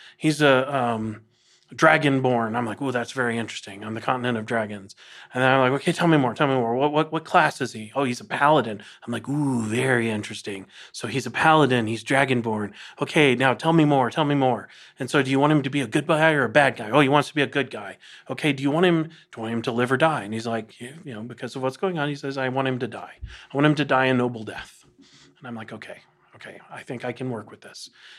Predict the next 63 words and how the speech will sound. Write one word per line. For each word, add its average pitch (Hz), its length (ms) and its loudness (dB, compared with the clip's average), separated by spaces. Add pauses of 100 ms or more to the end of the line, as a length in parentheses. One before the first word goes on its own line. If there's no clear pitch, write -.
(100)
And 123 80 -6
then 135 140 4
his 131 180 -2
brother 160 400 4
is 120 120 0
also 170 260 2
in 123 80 -2
D 113 120 -6
and 107 100 -8
D, 107 100 -12
and 107 100 -10
I 113 80 -8
was 120 120 -6
like, 123 180 -4
"Okay, 180 220 -4
so, 160 260 -2 (260)
so 139 200 -4
tell 170 200 -6
me 196 120 0
about, 170 240 4
about 139 480 2
the, 127 180 2
the 120 140 -4
brother's 127 320 4
character. 107 420 -6
What's 131 240 -4
the 143 80 -6
brother's 123 300 2
character? 120 180 -6
Oh, 127 60 2
he's 127 100 -4
a 131 40 -6
human. 127 420 -2 (240)
He's 127 160 -6
a 123 40 2
ranger." 110 540 -4
And 98 80 -14
I'm 113 80 -8
like, 110 160 -8
"Oh, 185 80 0
I 113 80 -6
like 113 200 -10
this. 123 260 -8
Okay." 110 280 -10 (320)
And 143 120 0
then 143 220 4
he's 127 260 -2
like, 113 200 -4 (640)
uh, 123 120 -4
the 120 100 -6
brother's 135 380 4
like, 117 260 0
"I 139 80 4
wanna 180 220 6 (120)
kill 180 280 6
the 180 140 8
other 190 180 8
guy." 123 340 4 (180)
And 139 80 -2
I'm 147 140 4
like, 127 260 2 (160)
<laughs> - 200 -16
"What?" - 260 0